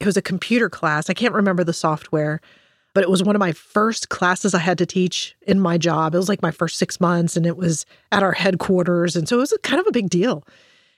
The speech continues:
And I remember walking into the room, and it was a computer room, but it was almost like a stadium. Like, they, it, and so I just, I felt all of these people staring at me. And I get up to the comp-, the,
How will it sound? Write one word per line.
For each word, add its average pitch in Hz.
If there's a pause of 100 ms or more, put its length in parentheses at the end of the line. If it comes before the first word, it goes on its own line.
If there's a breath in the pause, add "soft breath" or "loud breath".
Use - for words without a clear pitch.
(100)
And 214
I -
remember 220
walking 190
into 202
the 175
room, 180
and 175
it 170
was 180
a 165
computer 233
room, 226
but 202
it 190
was 190
almost 196
like 190
a 165
stadium. 202
Like, 185
they, 180
it, 208
and 196
so 220
I 190
just, 226 (440)
I 214
felt - (460)
all 214
of 202
these 190
people -
staring 165
at 151
me. 156 (680)
And 196
I 202
get 202
up 247
to 247
the 202
comp-, -
the, 175